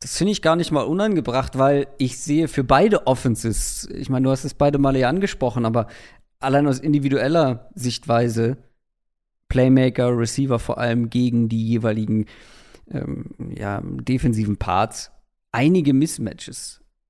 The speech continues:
Ist halt nur die Frage, wo es das Größere gibt.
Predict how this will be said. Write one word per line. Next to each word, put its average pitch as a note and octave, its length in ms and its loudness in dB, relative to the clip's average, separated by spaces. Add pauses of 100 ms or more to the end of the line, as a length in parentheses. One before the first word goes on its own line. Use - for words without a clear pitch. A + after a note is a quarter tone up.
(500)
Ist B2 140 -6
halt C#3+ 140 2
nur D3+ 80 0
die C#3 100 2
Frage, C#3 640 2 (240)
wo B2 100 -6
es - 80 -12
das - 180 -8
Größere C3+ 500 2
gibt. B2 380 -4